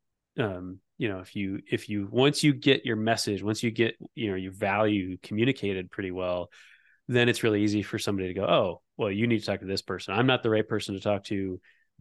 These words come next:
but I know somebody who is." That's, that's when I think the, at least in the early stages, that's, it's been helpful.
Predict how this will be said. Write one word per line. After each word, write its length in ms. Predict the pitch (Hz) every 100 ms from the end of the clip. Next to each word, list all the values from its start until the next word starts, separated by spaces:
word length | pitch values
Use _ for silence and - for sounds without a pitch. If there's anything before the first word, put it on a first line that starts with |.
| -
but 180 | 95 98
I 80 |
know 140 | 107 104
somebody 320 | - 95 101
who 100 | 92
is." 240 | 87 85
That's, 360 | - 110 - -
that's 360 | - 123 131 -
when 140 | 110
I 80 | 98
think 240 | 107 98 _ -
the, 380 | 139 104 90 92 -
at 60 | 98
least 220 | 95 98
in 40 |
the 100 | 92
early 180 | 92 95
stages, 400 | - 92 90 90
that's, 320 | 98 - -
it's 160 | - -
been 160 | - 95
helpful. 400 | - - -